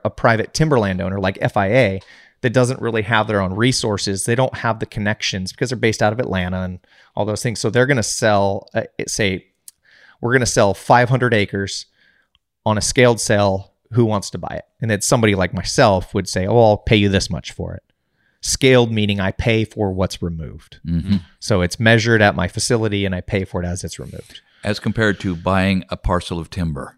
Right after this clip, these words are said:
Speaker 1: Lump sum.
Speaker 2: Yeah, yeah.
Speaker 1: Yeah. So a lump sum amount would be like, I will determine, I will predetermine the volume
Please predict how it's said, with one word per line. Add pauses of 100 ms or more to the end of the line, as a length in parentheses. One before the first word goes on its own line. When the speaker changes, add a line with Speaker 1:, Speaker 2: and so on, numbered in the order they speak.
Speaker 1:
Lump
sum.
Speaker 2:
Yeah, (160)
yeah. (120)
Speaker 1:
Yeah. (100)
So
a
lump
sum
amount
would
be
like,
I
will
determine,
I
will
predetermine
the
volume